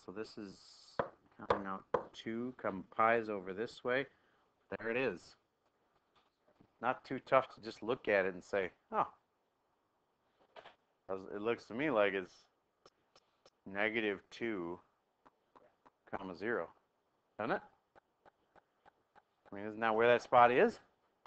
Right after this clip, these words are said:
Okay, so see how drawing a picture can sometimes help?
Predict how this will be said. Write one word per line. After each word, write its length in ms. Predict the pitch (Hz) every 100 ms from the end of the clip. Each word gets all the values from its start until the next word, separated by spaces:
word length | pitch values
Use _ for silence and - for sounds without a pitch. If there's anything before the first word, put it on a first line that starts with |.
| - _ - - _ - - _ - - - 117
Okay, 180 | 127
so 200 | 113 113
see 160 | 104 147
how 100 | 139
drawing 240 | 135 139
a 40 | 127
picture 280 | 147 135 143
can 140 | 123
sometimes 360 | 135 131 135 123
help? 220 | 151